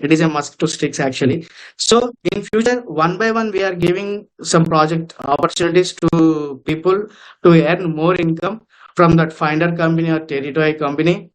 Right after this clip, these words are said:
It's my promises for that one. So only one, two, uh,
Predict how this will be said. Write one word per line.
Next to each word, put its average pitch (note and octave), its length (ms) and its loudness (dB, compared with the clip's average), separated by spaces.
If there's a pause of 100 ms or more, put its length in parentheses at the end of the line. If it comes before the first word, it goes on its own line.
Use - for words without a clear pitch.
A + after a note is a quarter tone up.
(200)
It's D3 200 -4
my D#3 180 4
promises D3+ 720 -4 (180)
for D#3+ 140 0
that D#3 220 0
one. F#3+ 200 0 (440)
So F#3+ 640 0 (400)
only G3+ 320 2
one, F#3 280 -4
two, G3+ 180 0
uh, - 260 -8